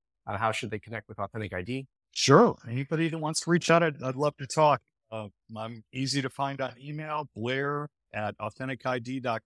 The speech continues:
Speaker 2: com. You can find me on LinkedIn.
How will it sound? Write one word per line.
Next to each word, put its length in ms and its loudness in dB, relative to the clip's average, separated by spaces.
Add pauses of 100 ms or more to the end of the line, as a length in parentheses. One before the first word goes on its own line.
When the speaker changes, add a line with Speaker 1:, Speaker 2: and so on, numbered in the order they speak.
Speaker 2:
com. 540 -8
You 140 -20
can 160 -16
find 220 -2
me 80 -18
on 160 -6
LinkedIn. 800 -8